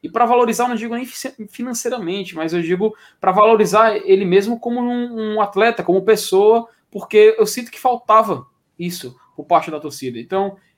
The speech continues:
realmente, é, <laughs> eu me emocionei realmente naquele dia, fiquei,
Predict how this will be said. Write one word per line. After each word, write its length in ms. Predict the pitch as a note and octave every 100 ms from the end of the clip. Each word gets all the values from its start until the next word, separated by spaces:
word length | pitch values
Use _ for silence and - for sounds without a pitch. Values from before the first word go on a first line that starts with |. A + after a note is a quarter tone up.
| -
realmente, 920 | F#3+ A3 A#3 - G3 D#3 B2 G2+ - D3
é, 80 |
<laughs> 880 | D#3+ E3 F3+ G#3+ E3+ F#3+ F3+ F3 -
eu 80 | -
me 80 | F#3+
emocionei 500 | G3+ G3+ G3+ F3+ A3
realmente 380 | G#3 G3 F#3 F3
naquele 260 | C#3+ D3
dia, 320 | C3+ C#3+ G3
fiquei, 280 | F#3+ - D3+